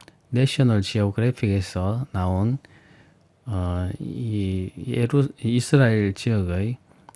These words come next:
유적지를, 어, 나타내고 있는 지도가 되겠습니다. 여기 보시면 이 지역이 이 예루살렘입니다. 제루살렘이라고 되어 있죠. 예루살렘이고 쭉 남서쪽으로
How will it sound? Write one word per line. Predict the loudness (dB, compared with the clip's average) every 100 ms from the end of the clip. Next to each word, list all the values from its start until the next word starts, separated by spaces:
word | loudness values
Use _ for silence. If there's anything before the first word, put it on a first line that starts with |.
| -8
유적지를, | -4 0 4 4 2 -4 -2 0 -2 -4 -10
어, | -8 -6 -6 -8
나타내고 | -4 -4 -2 -2 0 -2
있는 | -2 -2 0 -2 -4 -14 _ _ _ _ _ _ _ _ _ _ _ _ -18
지도가 | -8 -2 0 0
되겠습니다. | 0 -2 -4 -6 -6 -8 -18 -10 -4
여기 | -2
보시면 | -2 -4 -2 -2 0 -2 -4 -8 -20 -20 _ _
이 | -6
지역이 | -4 -2 -2 0 0 -2 -6 _ -6
이 | -4 -4 -2
예루살렘입니다. | -2 -2 -4 -2 0 -2 -2 -6 -10 -14 -20 -12
제루살렘이라고 | -4 -4 -4 -4 -4 -4 -4 -4 -4 -2 -4
되어 | -6
있죠. | -6 -6 -4 -4
예루살렘이고 | -4 -4 -4 -6 -6 -4 -4 -4 -6 -6 -6 -6 -8 -20 -20 -20 -20 _
쭉 | 0 2 2 0 -10 _ _ _ -20 -20 _
남서쪽으로 | 0 2 2 0 -4 0 2 4 2 0 -4